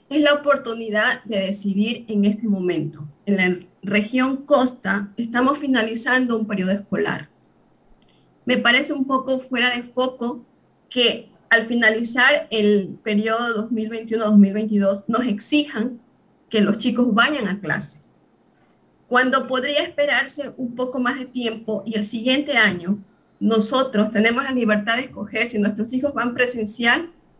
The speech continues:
o no, pero tendríamos ya la oportunidad para buscar una institución educativa que nos permita,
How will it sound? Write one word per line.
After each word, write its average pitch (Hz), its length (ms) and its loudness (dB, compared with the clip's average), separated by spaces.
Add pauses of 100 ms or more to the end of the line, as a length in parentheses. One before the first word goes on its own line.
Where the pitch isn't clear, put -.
(220)
o 233 100 -2
no, 240 460 0 (380)
pero 254 240 2
tendríamos 277 560 2
ya 294 220 2
la 285 120 0
oportunidad 220 840 -2
para 262 200 0
buscar 226 340 -2
una 269 180 -2
institución 247 500 -4
educativa 233 840 -2 (320)
que 254 120 2
nos 247 160 0
permita, 262 720 0